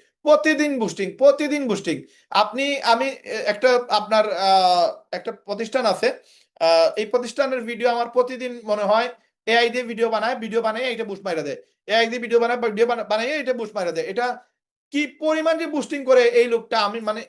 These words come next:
স্ট্রেঞ্জ এই লোকটার ভিডিও, মানে প্রতিদিন নতুন ভিডিও, প্রতিদিন নতুন ভিডিওর ভিডিও আপনার বুস্ট, এবং বুস্ট করার সাথে সাথে আমার কাছে আসে, এবং এইটার লিংক আমি মেম্বারদেরকে দিব, আপনারা দেখেন। তো এই লোকটা মাথার চুল নাই, সে শুধু এই এআই ভিডিও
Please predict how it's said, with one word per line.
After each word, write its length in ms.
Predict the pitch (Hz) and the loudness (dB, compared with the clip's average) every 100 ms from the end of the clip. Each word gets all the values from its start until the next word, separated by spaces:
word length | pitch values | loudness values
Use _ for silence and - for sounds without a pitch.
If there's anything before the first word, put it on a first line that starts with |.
| 214 | -14
স্ট্রেঞ্জ 540 | 214 - 311 330 311 | -14 0 2 2 2
এই 80 | 262 | 0
লোকটার 360 | 240 214 233 214 | 0 0 0 0
ভিডিও, 400 | 208 196 196 - - _ - | -2 -2 -2 -4 -18 _ -4
মানে 120 | 220 | -2
প্রতিদিন 440 | - 311 330 339 330 | 4 4 4 0 0
নতুন 220 | 294 277 | -2 -2
ভিডিও, 180 | 269 285 | -4 -4
প্রতিদিন 420 | 277 269 262 262 | -2 -2 -4 -2
নতুন 200 | 240 226 | -2 -2
ভিডিওর 200 | 220 226 | -6 -6
ভিডিও 340 | 208 180 196 | -6 -4 2
আপনার 300 | 208 185 196 196 | 2 0 -8 -10
বুস্ট, 240 | 180 160 - _ _ | -8 -8 -12 _ _
এবং 140 | 180 190 | -6 -2
বুস্ট 200 | 254 - | -2 2
করার 160 | 285 | 2
সাথে 140 | 262 285 | 4 4
সাথে 140 | 285 | 4
আমার 200 | 254 233 | 4 4
কাছে 180 | 220 185 | 2 2
আসে, 280 | 156 139 - _ _ | 0 -2 -14 _ _
এবং 240 | - 208 233 | -4 0 2
এইটার 240 | 254 277 | 4 4
লিংক 200 | 269 262 | 2 0
আমি 160 | 254 247 | 0 0
মেম্বারদেরকে 540 | 233 220 240 233 233 | -2 -2 0 -2 -2
দিব, 160 | 202 196 | -6 -4
আপনারা 220 | 190 202 | -4 -4
দেখেন। 340 | 185 175 214 220 _ _ _ - | -4 -4 -6 -8 _ _ _ -6
তো 60 | 220 - | -6 0
এই 160 | 254 285 | 2 2
লোকটা 600 | 285 - - 262 330 - - | 0 -2 4 4 4 -2 -2
মাথার 200 | 202 247 | 0 0
চুল 300 | 247 269 240 | -2 -4 0
নাই, 180 | 208 247 196 | 0 -2 -2
সে 180 | 247 | 0
শুধু 200 | 240 254 | 0 -2
এই 220 | 277 262 247 | -2 2 0
এআই 480 | - 254 277 294 | 0 2 4 2
ভিডিও 540 | 277 277 240 208 254 | -2 -6 -4 -4 -4